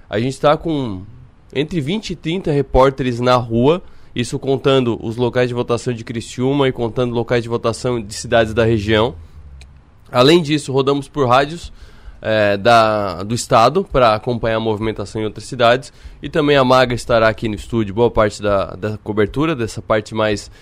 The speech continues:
mais corrida da cobertura, o Piara Bosque também participando, é, com as informações, além das informações nacionais e internacionais, porque isso é importante também, a gente acompanha também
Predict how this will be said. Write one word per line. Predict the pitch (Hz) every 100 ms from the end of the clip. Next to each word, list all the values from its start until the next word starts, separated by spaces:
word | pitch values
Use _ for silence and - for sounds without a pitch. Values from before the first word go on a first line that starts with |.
| - -
mais | 113 -
corrida | 131 120 123 120
da | 110
cobertura, | 107 117 117 113 127 151 - - -
o | 123
Piara | 135 123
Bosque | 110 120 120
também | - 117 117
participando, | 120 110 113 - 113 107 98 - - - -
é, | 104 104 98 98
com | 123
as | 113
informações, | 117 135 131 127 - 151 160
além | 175 175 170
das | 180 160
informações | 170 180 165 160 - 143 147 147 - _ -
nacionais | 135 147 - 135 135 160 - -
e | 185 226
internacionais, | 233 233 214 208 196 208 160 143
porque | - 151
isso | 185
é |
importante | 175 180 151 165 -
também, | 156 139
a |
gente | 147 160
acompanha | 160 135 143 147
também | 147 127 135